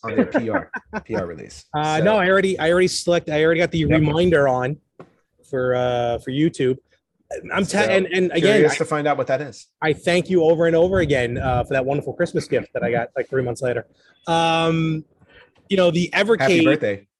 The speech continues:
Speaker 1: jerk.
Speaker 2: Oh, that's, uh, happy birthday. <laughs> Um, no, it was for Christmas.
Speaker 1: No, I know. I'm just saying, you said
Speaker 2: Oh,
Speaker 1: three
Speaker 2: yeah,
Speaker 1: months
Speaker 2: well,
Speaker 1: later,
Speaker 2: I
Speaker 1: which is
Speaker 2: got
Speaker 1: your
Speaker 2: it. I
Speaker 1: birthday.
Speaker 2: got it. <laughs> It was, it was tactfully done. Um, the Evercade,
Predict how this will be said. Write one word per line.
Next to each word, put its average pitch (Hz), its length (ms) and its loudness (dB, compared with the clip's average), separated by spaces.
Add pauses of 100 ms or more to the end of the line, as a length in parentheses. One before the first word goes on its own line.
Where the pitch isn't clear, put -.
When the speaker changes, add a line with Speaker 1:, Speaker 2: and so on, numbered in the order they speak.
Speaker 1:
jerk. - 340 -6 (220)
Speaker 2:
Oh, 160 60 0
that's, 143 220 0
uh, 131 240 -4
happy 127 200 -4
birthday. 117 640 -4
<laughs> - 640 -2
Um, 175 760 0 (560)
no, 320 360 2
it 160 40 4
was 190 120 2
for - 80 -18
Christmas. - 600 -4 (160)
Speaker 1:
No, 156 160 4
I 147 100 4
know. 147 140 2
I'm 127 80 0
just 135 140 -4
saying, 127 220 -2
you 127 60 -4
said - 180 4
Speaker 2:
Oh, 466 40 0
Speaker 1:
three - 180 4
Speaker 2:
yeah, - 60 4
Speaker 1:
months - 120 2
Speaker 2:
well, - 100 6
Speaker 1:
later, - 160 6
Speaker 2:
I - 40 4
Speaker 1:
which - 80 2
is 165 60 2
Speaker 2:
got 147 100 4
Speaker 1:
your 147 200 2
Speaker 2:
it. 143 100 0
I 156 140 4
Speaker 1:
birthday. 131 540 -4
Speaker 2:
got 233 1160 -2
it. - 240 2
<laughs> - 60 -20
It 214 80 4
was, 220 180 2
it 208 40 4
was 220 160 0
tactfully 208 600 -2
done. 147 260 -2 (540)
Um, 180 680 0 (540)
the 214 220 2
Evercade, 220 600 0